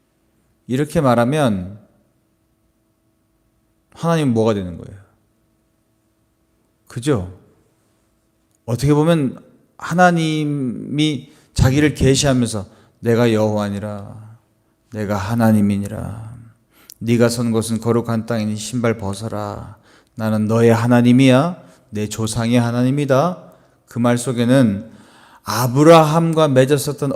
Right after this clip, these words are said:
언약을 하나님이 뭐하고 계시다는 거예요? 기억하고 계시다는 거예요. 아브라함과 언약을 맺었었다라고 하는 징표가 뭡니까?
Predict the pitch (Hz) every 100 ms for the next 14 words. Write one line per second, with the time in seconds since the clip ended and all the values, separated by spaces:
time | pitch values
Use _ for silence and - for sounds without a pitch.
0 | 131 127 139 135 131 127 135 131 127 110
1 | 120 123 120 110 - 107 110 113 101 92
2 | - _ - 117 113 110 95 87 87 -
3 | - 85 82 92 117 110 _ _ _ _
4 | _ - - - - - 143 131 160 165
5 | 170 160 165 139 139 151 165 151 143 139
6 | 151 151 - 151 - 147 143 135 127 127
7 | 123 - - 139 143 170 156 135 127 131
8 | 131 165